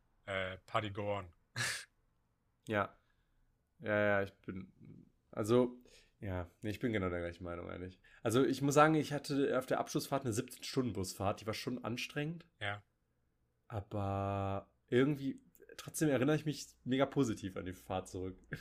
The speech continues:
Speaker 1: Ja, man hört halt
Speaker 2: Weil
Speaker 1: Musik, alle
Speaker 2: es einfach witzig
Speaker 1: zusammen
Speaker 2: war.
Speaker 1: und,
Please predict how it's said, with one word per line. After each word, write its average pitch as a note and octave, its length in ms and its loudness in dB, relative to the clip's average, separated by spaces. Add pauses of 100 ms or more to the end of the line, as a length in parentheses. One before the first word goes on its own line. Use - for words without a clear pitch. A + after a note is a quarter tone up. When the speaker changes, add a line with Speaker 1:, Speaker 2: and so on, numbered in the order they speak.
(100)
Speaker 1:
Ja, B2 100 2
man A#2+ 140 0
hört A#2 100 -2
halt C#3 160 2
Speaker 2:
Weil G#2 180 4
Speaker 1:
Musik, G#2+ 480 -2
alle D3+ 160 2
Speaker 2:
es - 60 -10
einfach A2+ 140 2
witzig B2 100 -2
Speaker 1:
zusammen B2+ 440 0
Speaker 2:
war. A#2+ 80 -16
Speaker 1:
und, A#2 260 -12